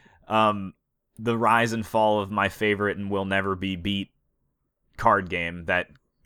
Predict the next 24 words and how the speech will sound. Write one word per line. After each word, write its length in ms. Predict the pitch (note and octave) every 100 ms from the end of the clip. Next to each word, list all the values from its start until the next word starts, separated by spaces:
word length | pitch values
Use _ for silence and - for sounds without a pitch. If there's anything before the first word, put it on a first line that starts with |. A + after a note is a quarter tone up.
| _
was 360 | G2 F2+ - - _ _ _ _
canceled 540 | B2 G#2+ G2+ E2+ E2 -
this 220 | - F2 -
year. 260 | E2 F2+ - - -
<laughs> 100 | G#3+ - - F#3+
It 120 | C#3
sucks. 480 | - F#2 F#2+ - _ - - - -
Uh, 240 | A#2 A#2+ A2 -
but 260 | B2+ D#3
what 160 | D3 C#3+
I 60 | D3+
was 140 | D3
actually 300 | E3+ E3+ D#3
gonna 100 | C#3
talk 160 | B2+ A#2+
about 140 | B2
a 20 |
video 240 | C#3+ D#3+ F2+
game. 260 | F2 D#2+ - _ _ _ _
Um, 380 | G#2+ A2 A2 G2 A2+
Magic: 460 | A2+ A#2+ A#2+ B2
The 100 | A#2
Gathering 440 | A2+ A2+ A#2 A#2 A#2+
Arena 580 | A#2+ D3 C3+ E2 F2